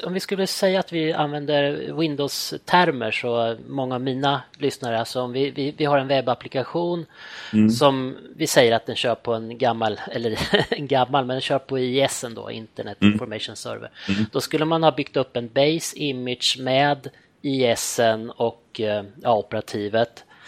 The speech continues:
Speaker 1: Eh,
Speaker 2: Ja,
Speaker 1: och så tar
Speaker 2: och
Speaker 1: man en kop-, ja, hur, vad, vad händer sen? Mm.
Speaker 2: Ja, där i, i base imagen skulle du också förmodligen lägga saker som du känner att du behöver i form av loggning eller kontroll, eller såna som är,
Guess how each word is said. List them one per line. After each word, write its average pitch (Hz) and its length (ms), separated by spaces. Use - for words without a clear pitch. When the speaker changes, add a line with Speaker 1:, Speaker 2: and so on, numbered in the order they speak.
Speaker 1:
Eh, - 140
Speaker 2:
Ja, 104 180
Speaker 1:
och - 60
så 135 140
tar - 320
Speaker 2:
och 139 60
Speaker 1:
man 143 120
en 143 80
kop-, - 160
ja, 131 300
hur, 185 220
vad, 185 180
vad 180 80
händer 175 200
sen? 117 120
Mm. 123 140
Speaker 2:
Ja, 110 140
där 120 280
i, 107 380
i 104 40
base 107 320
imagen 110 320
skulle 123 220
du 117 80
också 95 600
förmodligen 101 540
lägga 87 320
saker 87 360
som 82 560
du 80 100
känner 76 260
att 76 120
du 82 80
behöver 82 400
i 80 40
form 69 300
av 65 140
loggning 82 500
eller 73 180
kontroll, 80 720
eller 76 120
såna 80 260
som 82 220
är, 71 160